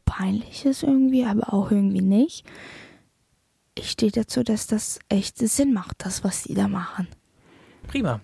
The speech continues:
Speaker 2: das freut mich. Das ist gut zu hören. So, jetzt ziehen wir den Strich. Ich meine, Sie sind sechzehn, Sie haben das Leben vor sich, nicht hinter sich, aber Sie
Speaker 1: <laughs>
Speaker 2: haben trotzdem eine Menge erlebt. Wenn Sie sagen, bis heute, das ist die Geschichte meines Lebens, was kommt da so?
Speaker 1: Da kommt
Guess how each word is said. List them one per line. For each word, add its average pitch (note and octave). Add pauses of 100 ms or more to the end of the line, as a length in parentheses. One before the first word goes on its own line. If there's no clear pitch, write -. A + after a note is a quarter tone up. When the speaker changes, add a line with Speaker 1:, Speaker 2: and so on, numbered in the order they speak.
Speaker 2:
das A#2+
freut -
mich. A#2 (1040)
Das C#3+
ist -
gut C3
zu G3+
hören. C#3 (800)
So, C#3
jetzt C#3+
ziehen G3
wir F3+
den E3
Strich. - (280)
Ich -
meine, B2+
Sie G#2+
sind G2
sechzehn, G2+
Sie B2
haben A#2
das G#2
Leben F#2+
vor A#2+
sich, A2
nicht G#2+
hinter A#2+
sich, G2+
aber D3+
Sie D#3
Speaker 1:
<laughs> -
Speaker 2:
haben F3
trotzdem E3
eine A2+
Menge G#2
erlebt. G2 (720)
Wenn C3
Sie C3+
sagen, C#3+
bis C#3+
heute, E3
das D3+
ist -
die D3+
Geschichte C#3+
meines C#3+
Lebens, E3
was D3
kommt C3+
da G#2
so? G2+ (800)
Speaker 1:
Da A3
kommt A3